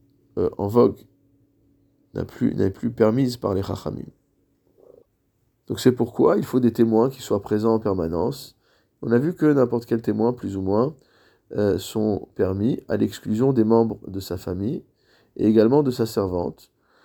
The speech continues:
Parce que, comme l'expliquent les Mefarshim, sa servante, elle a tellement l'habitude qu'elle soit avec elle qu'elle n'aura pas honte d'avoir un rapport avec son mari en présence de sa servante.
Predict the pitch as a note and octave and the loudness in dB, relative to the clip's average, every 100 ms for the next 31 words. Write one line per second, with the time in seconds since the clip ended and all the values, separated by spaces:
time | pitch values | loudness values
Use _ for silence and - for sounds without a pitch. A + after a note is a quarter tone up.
0 | _ _ _ A#2+ - D#3+ D#3+ D3 B2+ B2+ | _ _ _ -10 -4 2 4 4 2 -2
1 | C#3 C3+ A#2+ A#2 G#2+ - D3+ D#3 - A#2 | -4 -2 -2 0 -4 -2 -2 -2 -2 0
2 | A2+ C3 C3+ G#2+ G#2 A2+ A#2 A2+ G#2+ G#2+ | 2 0 0 0 2 2 2 2 0 -4
3 | - G#2 - - - A2 F#2+ F#2 F#2+ G#2+ | -8 -8 -8 -10 0 2 2 0 -2 0
4 | B2 D3 - _ _ _ _ A2+ A2+ A2 | 0 0 -8 _ _ _ _ -2 2 2
5 | G#2 G#2+ A2+ B2 - - A#2 B2 B2 - | 2 4 4 4 -2 -6 -4 -4 -8 -20
6 | - F#2 F#2+ G2 A2 A2+ - G2 G2 G2 | -8 -4 0 4 4 2 -2 -4 -4 -2
7 | G#2+ F#2+ F#2+ - F2+ F2+ F#2 A2 - _ | -2 -2 -4 -8 -8 -4 -4 -6 -8 _
8 | _ _ - G2 - G2+ G2+ A2+ B2 G#2+ | _ _ -10 -10 -2 -2 2 2 0 -4
9 | - F#2 - - - - _ | -6 -8 -8 -10 -14 -20 _